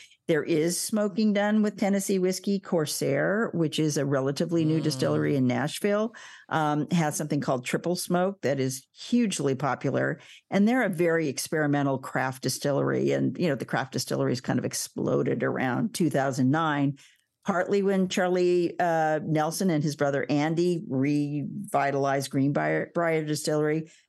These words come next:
Speaker 1: But Corsair also came up, and they do crazy things. They use things like quinoa and,
Speaker 2: What?
Speaker 1: uh, oats. <laughs> Yes.
Speaker 2: Whoa.
Speaker 1: So,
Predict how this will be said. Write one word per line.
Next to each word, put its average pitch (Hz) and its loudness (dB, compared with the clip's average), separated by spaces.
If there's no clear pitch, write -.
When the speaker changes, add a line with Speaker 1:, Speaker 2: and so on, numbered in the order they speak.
Speaker 1:
But 139 0
Corsair 233 0
also 208 -2
came 196 0
up, 175 0
and 170 2
they 214 2
do 175 2
crazy 165 0
things. 131 2
They 156 2
use 147 0
things 135 -2
like - -2
quinoa 190 2
and, 127 2
Speaker 2:
What? 370 -4
Speaker 1:
uh, 135 0
oats. 214 -4
<laughs> 226 0
Yes. - 0
Speaker 2:
Whoa. 185 0
Speaker 1:
So, 165 -2